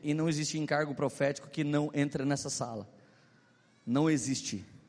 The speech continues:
E na moral, eu ouso em dizer que não existe cinco ministérios que não frequente essa sala. Já ouviu falar do quartinho, lugar secreto?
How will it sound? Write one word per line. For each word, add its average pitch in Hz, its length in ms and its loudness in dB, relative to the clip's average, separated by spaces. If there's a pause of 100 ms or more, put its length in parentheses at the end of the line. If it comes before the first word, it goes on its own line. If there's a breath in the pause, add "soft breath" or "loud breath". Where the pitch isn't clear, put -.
(840 soft breath)
E 143 100 2
na 185 120 6
moral, 185 500 6
eu 165 80 4
ouso 185 300 4
em 185 60 0
dizer 165 320 0
que - 120 -2
não 175 180 4
existe 170 360 0
cinco 165 280 -2
ministérios 156 640 0
que 160 100 -2
não 151 140 2
frequente 170 640 0
essa 120 180 -2
sala. 104 420 -6 (1600 soft breath)
Já 190 60 2
ouviu 240 100 4
falar 233 220 6
do 202 100 2
quartinho, 202 460 2
lugar 185 240 2
secreto? 196 540 2